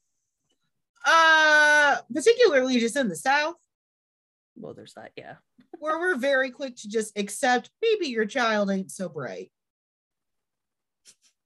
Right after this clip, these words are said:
Speaker 1: Like, definitely in women 'cause it presents differently, but also just, like, in general. Uh, but yeah, I do wanna say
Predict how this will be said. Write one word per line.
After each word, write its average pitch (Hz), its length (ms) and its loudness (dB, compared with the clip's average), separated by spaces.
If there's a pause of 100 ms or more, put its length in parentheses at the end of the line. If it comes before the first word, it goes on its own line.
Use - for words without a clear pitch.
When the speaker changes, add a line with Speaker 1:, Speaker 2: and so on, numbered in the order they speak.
(880)
Speaker 1:
Like, 330 460 4 (280)
definitely 440 580 4
in 302 100 -2
women 269 300 2
'cause 247 120 -6
it 214 140 -6
presents 240 380 -2
differently, 208 520 -4
but 254 140 -12
also 466 300 -2
just, 349 220 -12
like, 262 160 -8
in 214 280 -4
general. 262 540 -10 (480)
Uh, 285 280 0 (340)
but 277 200 -12
yeah, 277 480 -2 (360)
I 208 120 2
do 302 200 -4
wanna 254 240 -2
say 151 500 -6